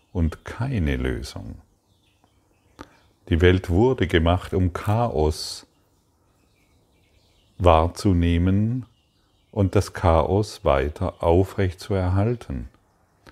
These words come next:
In der Welt gibt es keine Lösung. Das wurde schon oft wiederholt und oft betont. Und ständig brauchen wir aber auch die Erinnerung. Wir brauchen diese Erinnerung, bis wir irgend-, bis irgendwann der Schalter wirklich umgelegt wird,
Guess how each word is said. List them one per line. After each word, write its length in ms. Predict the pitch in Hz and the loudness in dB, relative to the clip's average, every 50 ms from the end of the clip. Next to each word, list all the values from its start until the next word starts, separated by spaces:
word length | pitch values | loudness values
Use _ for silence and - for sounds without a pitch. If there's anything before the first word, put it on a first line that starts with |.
| _ _ _ _ _ _ _ _ | _ _ _ _ _ _ _ _
In 360 | - 101 95 87 95 104 110 110 | 2 4 4 6 6 4 2 2
der 180 | 117 110 98 | 0 0 2
Welt 420 | 90 82 78 85 98 110 110 - - | 2 2 4 2 2 0 -2 -4 -4
gibt 240 | - 101 101 - | -4 -4 -4 -4
es 160 | - 95 - - | -8 -10 -10 -6
keine 460 | - - 87 85 82 80 82 85 80 | -2 2 2 2 2 2 0 0 0
Lösung. 580 | 76 73 73 71 71 73 73 65 64 57 - - _ _ - | 0 0 -2 -2 -2 -4 -6 -6 -8 -10 -12 -16 _ _ -8
Das 220 | - 82 - - | -6 -6 -2 -2
wurde 220 | 90 90 87 92 | 0 2 2 0
schon 280 | 85 - 101 98 98 - | 0 0 -2 -2 -2 -2
oft 380 | - 104 117 107 - - - - | 0 0 0 0 -2 -6 -10 -6
wiederholt 600 | 117 113 113 110 104 101 90 73 65 71 80 - | -6 -4 -2 0 2 2 2 2 0 -2 -4 -4
und 160 | 90 87 82 - | -4 -6 -4 -2
oft 320 | - 98 92 - - _ | -2 -2 -2 -4 -8 _
betont. 600 | - 104 92 - - 95 82 78 73 73 - - - - - - - - - - _ _ - | -6 -6 -6 -2 -2 0 0 0 -2 -4 -6 -8 -14 -20 -20 -20 -20 -20 -20 -20 _ _ 0
Und 220 | 98 92 87 87 | 2 4 4 2
ständig 640 | - - - 104 98 110 123 117 107 104 98 - - | 2 0 0 2 2 2 2 2 2 0 -2 -4 -6
brauchen 640 | - - - 78 92 113 123 - - - 92 85 80 | -10 -2 2 4 4 4 2 0 -2 -2 -2 -2 0
wir 200 | 80 78 76 60 | 0 0 0 0
aber 280 | 62 80 82 76 - | 0 0 0 0 0
auch 260 | 73 85 85 85 - - | 2 2 0 0 -2 -4
die 140 | - - | -4 -4
Erinnerung. 800 | - 65 82 82 85 107 120 127 113 87 71 62 62 62 65 71 - _ _ _ _ _ _ _ _ _ _ _ _ _ _ _ _ - | -2 0 0 0 0 0 0 -2 -4 -4 -4 -6 -6 -6 -8 -10 -12 _ _ _ _ _ _ _ _ _ _ _ _ _ _ _ _ -2
Wir 100 | 95 92 | -2 -2
brauchen 540 | - - 95 92 113 139 139 - - 98 82 | 0 2 4 4 4 4 4 2 0 0 0
diese 260 | 80 85 80 - - | 0 -2 -2 -2 -2
Erinnerung, 800 | - 80 82 82 87 92 98 104 101 95 95 90 90 90 85 - - - - - _ _ _ | -2 -2 -2 -2 -2 0 0 0 2 2 2 2 2 2 0 -2 -8 -20 -20 -20 _ _ _
bis 200 | - 101 90 - | -4 -4 0 4
wir 160 | - 101 - | 4 4 4
irgend-, 360 | 73 90 104 110 113 107 98 - | 4 4 2 2 2 0 0 0
bis 240 | 98 101 101 - | 0 -2 -2 -2
irgendwann 480 | - 90 95 98 101 95 92 87 90 90 | -2 0 0 0 0 0 0 -2 0 0
der 100 | 92 90 | -2 -2
Schalter 680 | 82 - - 87 87 95 95 95 - 101 85 80 76 | -2 -2 -2 -2 0 0 0 0 0 -2 0 0 0
wirklich 400 | 82 110 120 - - 92 82 - | -2 -2 -2 -2 -4 -4 -4 -2
umgelegt 800 | - 78 76 76 71 76 73 69 64 65 69 73 - _ - - | -2 -4 -2 -2 -2 -2 -2 -2 -2 -4 -6 -8 -12 _ -10 -6
wird, 300 | 80 73 71 - - | -6 -6 -6 -8 -12